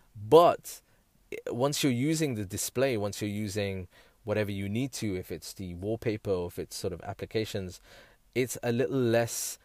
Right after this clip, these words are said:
distracting than what it might come across on a video or somebody's image of the device. So that's something to be aware of. This is,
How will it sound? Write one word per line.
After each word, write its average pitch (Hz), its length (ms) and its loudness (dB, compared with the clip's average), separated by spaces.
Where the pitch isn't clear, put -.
distracting 101 800 -2
than 98 180 -2
what 95 140 0
it - 60 -8
might 101 200 -8
come 107 160 -6
across 95 460 -4
on 90 420 -6
a 101 80 -4
video 90 560 -4
or 85 380 -6
somebody's 87 420 -10
image 95 500 -6
of 98 140 -12
the 82 80 -10
device. 76 320 -10
So - 100 -10
that's 101 180 -4
something 90 280 -6
to - 80 -14
be 85 80 -8
aware 73 260 -8
of. - 140 -16
This 220 560 2
is, 175 440 0